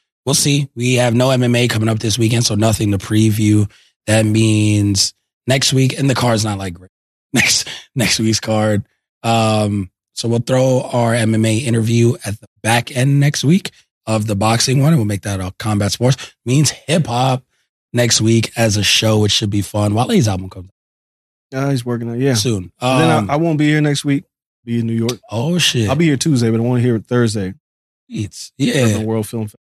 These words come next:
Speaker 1: Yes, congrats, by the way. Our Heroes Rock. Um, everyone's loving it online now that you guys announced it. Tons of support.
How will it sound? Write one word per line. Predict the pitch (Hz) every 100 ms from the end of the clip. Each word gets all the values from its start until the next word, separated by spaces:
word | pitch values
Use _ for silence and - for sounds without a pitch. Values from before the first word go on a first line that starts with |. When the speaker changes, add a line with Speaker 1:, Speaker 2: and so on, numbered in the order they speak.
| _ _ _ -
Speaker 1:
Yes, | 110 120 -
congrats, | - 101 107 110 107 -
by | - 98 98
the | 95
way. | 95 98 92 - _ -
Our | 98
Heroes | 95 92 90
Rock. | 95 95 92 - - _ _ _ -
Um, | 92 87 92 -
everyone's | 131 120 104 95
loving | 107 95 98
it | 92
online | 90 98 98 107
now | 104 95
that | 95 104
you |
guys | 95 92
announced | 92 95 _ _ 107
it. | 110 _ _ _ _ -
Tons | 120 104
of | 101
support. | 104 - 104 101